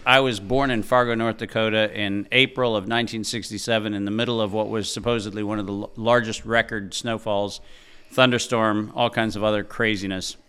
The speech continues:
So I came in on a storm. Um, and, and there's all kinds of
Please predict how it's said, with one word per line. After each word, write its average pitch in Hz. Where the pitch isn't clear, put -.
So 131
I 127
came 147
in 143
on 113
a 98
storm. 90
Um, 104
and, 110
and 104
there's 123
all 135
kinds 123
of 113